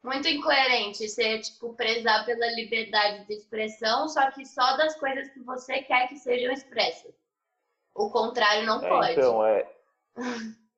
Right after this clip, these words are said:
Speaker 2: É essa hipocrisia que eu falo do liberal conservador, sabe? Ele fala que, ah, vamos ser liberal na economia, mas conservador nos costumes, sei lá. <laughs> Ou o fascista que acha que ser racista, ser homofóbico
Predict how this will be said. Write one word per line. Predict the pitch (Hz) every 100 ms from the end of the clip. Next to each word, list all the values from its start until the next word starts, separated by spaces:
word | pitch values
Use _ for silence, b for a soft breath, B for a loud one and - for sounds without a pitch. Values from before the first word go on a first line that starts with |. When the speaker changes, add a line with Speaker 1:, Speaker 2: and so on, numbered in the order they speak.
| _ _ _ -
Speaker 2:
É | 131 127 131
essa | 170 202
hipocrisia | 202 160 156 143 123 135 127
que | 131
eu | 117 117
falo | 120 113
do | 110 113
liberal | 110 113 117 117 110 110
conservador, | 117 110 120 107 110 104 104 101 101 101
sabe? | 110 98 92 95
Ele | 98
fala | 104 - 113 117
que, | 117
ah, | 127 135
vamos | 117 131
ser | 127
liberal | 127 127 127
na | 127
economia, | 127 131 123 117 123 143
mas | 131 131
conservador | 135 135 123 123 113 123
nos | 123 120
costumes, | - - - 120 123 117 104 101
sei | 107
lá. | 110 113 - -
<laughs> | 143 147 147 B B B B _
Ou | 123 135 165 175
o | 175
fascista | 175 151 - 143 143 131
que | - 123
acha | 117 117 120
que | - 120 110
ser | 110
racista, | 110 120 120 - 117 110 143 143 - 110 -
ser | 113
homofóbico | 113 113 113 - 107 110 110 131 - 143 147